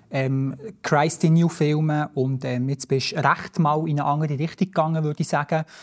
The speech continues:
ähm, mit einem Dokumentarfilm. Was mich dort würde interessieren, hey, wie ist das überhaupt gekommen? Was ist passiert, dass du auf das Mal hast gefunden, hey, ich mache so einen Dokumentarfilm?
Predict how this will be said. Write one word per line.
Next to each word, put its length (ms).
ähm, 540
mit 280
einem 140
Dokumentarfilm. 1120
Was 160
mich 120
dort 240
würde 180
interessieren, 500
hey, 160
wie 100
ist 260
das 100
überhaupt 440
gekommen? 320
Was 140
ist 320
passiert, 1040
dass 200
du 340
auf 100
das 100
Mal 160
hast 160
gefunden, 260
hey, 260
ich 120
mache 320
so 100
einen 140
Dokumentarfilm? 880